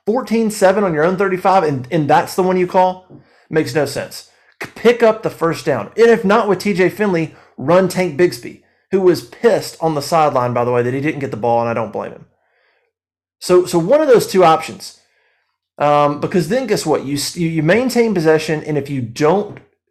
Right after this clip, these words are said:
convert any points on that drive, you likely use up the clock, and no harm, no foul, you go in fourteen seven at halftime. Best case, you convert it and go get points, and you're up seventeen seven. So that was turning point one. You give Carolina the ball at the thirty-five.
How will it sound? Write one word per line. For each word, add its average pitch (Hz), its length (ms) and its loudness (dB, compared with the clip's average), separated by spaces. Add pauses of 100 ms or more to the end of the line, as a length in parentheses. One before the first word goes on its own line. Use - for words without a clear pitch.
(160)
convert 190 440 2
any 180 160 2
points 170 320 -2
on 156 120 -2
that 139 100 0
drive, 120 420 0 (320)
you 175 140 2
likely 190 420 4
use 160 220 2
up 160 140 0
the 147 80 -2
clock, 143 440 2 (160)
and 156 140 0
no 196 160 6
harm, 190 220 2
no 170 120 4
foul, 151 320 4
you 143 120 -4
go 151 160 0
in 143 60 -2
fourteen 143 360 -6
seven 120 240 -2
at 110 280 -8
halftime. - 200 -12 (480)
Best 285 300 4
case, 196 280 0
you 185 80 0
convert 151 440 2
it 151 200 2 (220)
and 160 100 -2
go 185 140 4
get 175 200 0
points, 240 280 -2
and 165 80 -2
you're 165 120 0
up - 60 -10
seventeen 175 460 -2
seven. - 320 -12 (540)
So - 140 -4
that 240 220 4
was - 160 0
turning 190 280 0
point 160 240 -2
one. 123 300 -2 (420)
You 147 120 -6
give 202 520 0
Carolina 214 480 0
the 165 80 0
ball 151 280 0
at 147 120 -4
the 127 60 -4
thirty-five. 139 800 -2